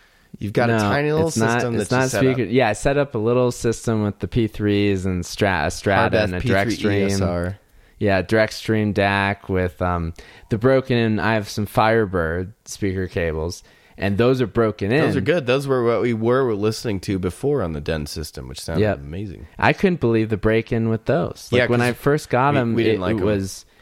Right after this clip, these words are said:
Speaker 2: it was tough for
Speaker 1: We
Speaker 2: me.
Speaker 1: didn't like 'em compared to the Iconoclast, and then they
Speaker 2: Yeah.
Speaker 1: just passed 'em.
Speaker 2: Bang. It
Speaker 1: Yeah.
Speaker 2: just, and that system, uh, with, I mean, I, it's not a fair matching, you know, and that's the thing about,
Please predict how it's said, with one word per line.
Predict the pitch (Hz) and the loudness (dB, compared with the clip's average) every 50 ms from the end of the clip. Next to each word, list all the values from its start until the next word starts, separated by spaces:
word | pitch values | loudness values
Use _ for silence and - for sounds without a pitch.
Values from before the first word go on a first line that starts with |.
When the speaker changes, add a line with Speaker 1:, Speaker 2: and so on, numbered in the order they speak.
| - - - | -20 -6 -2
Speaker 2:
it | - 113 | 0 2
was | 120 123 123 120 | 2 2 0 -2
tough | - - 123 123 160 170 - - | -2 0 0 0 2 0 -2 -4
for | - 98 | -4 -2
Speaker 1:
We | |
Speaker 2:
me. | 131 151 | 0 2
Speaker 1:
didn't | 175 | 2
like | 170 175 175 - | 2 0 0 0
'em | 185 175 | -4 -2
compared | 135 - 151 131 131 113 110 113 117 | -2 -4 -4 -2 0 0 0 0 -2
to | - 113 | -4 -4
the | 104 107 104 101 98 | -2 -2 0 0 0
Iconoclast, | 92 92 90 - - 92 95 104 92 - - 82 85 - - - - | 0 0 -2 -4 -4 -4 -4 -4 -4 -6 -8 -10 -10 -10 -12 -10 -8
and | 90 87 87 | -6 -4 -2
then | 90 90 90 | -2 -2 -2
they | 87 | -2
Speaker 2:
Yeah. | 85 78 110 123 | 0 0 2 2
Speaker 1:
just | 123 - - - _ _ _ | 2 0 -4 -12 _ _ _
passed | - - - - - - - - - - - | -6 -6 -6 -6 -12 -16 -16 -18 -14 -4 0
'em. | 123 | 0
Speaker 2:
Bang. | 135 151 151 123 92 78 - 101 - _ _ - | 2 2 2 0 0 -4 -8 -14 -18 _ _ -6
It | - - 107 | -4 -2 -2
Speaker 1:
Yeah. | 107 - | 0 0
Speaker 2:
just, | 131 127 - - - - _ _ _ _ - - - - - - - - - - - - - - - - - _ - - | 0 0 0 -4 -12 -16 _ _ _ _ -10 -8 -8 -8 -8 -10 -14 -18 -20 -20 -20 -20 -20 -20 -20 -20 -20 _ -6 -2
and | - 117 117 117 113 110 107 - 69 | 0 2 2 2 2 0 -2 -2 0
that | 90 120 135 170 185 - | 0 2 2 2 0 -4
system, | - - 139 127 120 - - 117 107 104 98 98 95 95 90 - - - | -4 -2 -2 -2 -2 -2 -2 -2 0 2 2 0 0 0 -2 -4 -4 -2
uh, | 98 101 98 | 0 0 0
with, | 90 107 113 107 - - - - - | 2 2 2 0 0 -4 -12 -14 -6
I | - 90 104 | -2 -2 0
mean, | 104 98 | 0 0
I, | 82 107 120 | 0 0 0
it's | 131 - 104 143 - - | 0 0 -2 -2 0 0
not | 185 180 160 | 0 2 0
a | 120 | 0
fair | - - 123 117 113 107 | 0 0 2 2 2 2
matching, | 101 98 95 95 95 95 95 - - 92 87 87 87 | 0 0 0 0 0 -2 -2 -2 -2 -2 0 0 0
you | 90 | 0
know, | 90 90 95 | 0 0 0
and | 98 107 | 0 0
that's | 131 139 - | -2 0 -2
the | - 139 | -2 0
thing | - 131 117 110 | 0 2 2 2
about, | 101 90 101 98 95 92 92 - | 2 2 2 2 2 0 0 -4